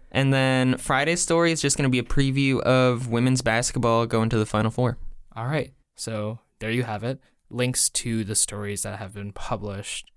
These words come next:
Speaker 2: before this podcast was published will be in the description below. So that's Tuesday's story, that's Braden's story, and you'll have to look in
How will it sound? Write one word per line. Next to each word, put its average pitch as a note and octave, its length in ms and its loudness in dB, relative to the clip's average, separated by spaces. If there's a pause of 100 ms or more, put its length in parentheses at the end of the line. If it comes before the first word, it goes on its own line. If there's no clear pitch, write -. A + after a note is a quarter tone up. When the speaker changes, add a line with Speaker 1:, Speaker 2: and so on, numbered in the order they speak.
(480)
Speaker 2:
before D#3+ 500 2
this C#3 180 0
podcast G2 560 -8
was G2 100 -12
published G2 420 -10
will G2+ 60 -10
be F#2+ 140 -14
in F#2+ 80 -8
the G2+ 80 -10
description G#2+ 500 -10
below. F#2+ 440 -10 (320)
So - 160 -12
that's G#2+ 360 -6
Tuesday's A2+ 640 -2
story, G2+ 360 -4
that's G2+ 180 -16
Braden's G2+ 420 -10
story, F#2 560 -12 (760)
and G2+ 680 -10 (640)
you'll C3+ 180 -2
have A#2 220 -6
to A#2+ 80 -6
look G2+ 380 -12 (140)
in F#2+ 440 -12